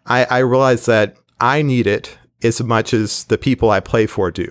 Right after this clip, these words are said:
you know, and regardless whether people enjoy listening to me play or perform my music, I, I recognize that is an important part of my life that makes me a better person, a, a more thoughtful, uh, citizen, you know, and I, I think that's why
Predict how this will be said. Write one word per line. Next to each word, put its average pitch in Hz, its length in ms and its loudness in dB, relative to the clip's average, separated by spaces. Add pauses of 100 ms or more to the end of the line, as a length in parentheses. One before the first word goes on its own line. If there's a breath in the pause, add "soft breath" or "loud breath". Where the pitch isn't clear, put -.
(140)
you 117 120 2
know, 98 180 0
and 110 180 -2
regardless 131 760 0
whether 113 260 0
people 110 380 0
enjoy 107 320 0
listening 110 260 -2
to 98 60 -8
me 98 100 -4
play 107 300 0
or 101 80 0
perform 107 340 -6
my 95 120 -4
music, 104 440 -4 (340 loud breath)
I, 127 220 0
I 127 320 2
recognize 117 720 0
that 101 320 -2 (320 soft breath)
is 120 160 -2
an 117 80 0
important 120 420 0
part 117 220 0
of 104 80 -4
my 110 220 2
life 90 540 -2
that 104 460 -2
makes 117 300 -2
me 127 140 2
a 127 60 0
better 101 200 0
person, 98 520 0
a, 95 140 -6
a 110 100 0
more 107 220 0
thoughtful, 107 720 0 (380 loud breath)
uh, 98 280 0
citizen, 120 640 -2 (120)
you 117 100 2
know, 101 220 0
and 104 260 -2
I, - 460 -6
I 117 40 2
think 123 280 -2
that's 113 280 -2
why 107 460 0